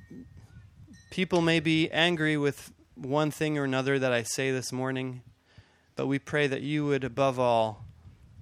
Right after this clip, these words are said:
be the one speaking and teaching us. In Jesus' name, amen.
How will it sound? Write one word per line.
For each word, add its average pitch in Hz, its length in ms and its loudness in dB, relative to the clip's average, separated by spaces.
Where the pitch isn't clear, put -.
be 127 160 -2
the 120 140 -2
one 117 240 -2
speaking 107 720 -8
and 120 140 -8
teaching 107 420 -8
us. - 380 -10
In 120 180 -8
Jesus' 113 420 -6
name, 104 280 -10
amen. 101 360 -10